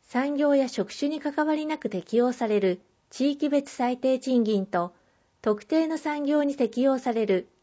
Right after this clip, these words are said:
特定産業別最低賃金があります。必ず確認しましょう。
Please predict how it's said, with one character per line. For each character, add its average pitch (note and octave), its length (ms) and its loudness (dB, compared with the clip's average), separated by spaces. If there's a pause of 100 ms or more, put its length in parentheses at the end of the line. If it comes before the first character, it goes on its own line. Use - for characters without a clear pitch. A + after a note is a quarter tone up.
(440)
特 G#3 240 -2
定 B3 360 0 (160)
産 B3+ 320 -2
業 B3+ 220 2
別 G#3+ 420 0 (140)
最 C4+ 300 -2
低 D#4 220 2
賃 D#4+ 260 -2
金 B3+ 200 2
が F#3 120 2
あ F3+ 60 2
り E3+ 120 -6
ま F3 160 -4
す。 - 240 -20 (540)
必 A3 100 0 (240)
ず D#4 100 -4
確 D4 260 -2
認 D4 200 0
し C4+ 160 -6
ま B3 100 2
し B3 140 -2
ょ G#3 120 4
う。 E3 60 -6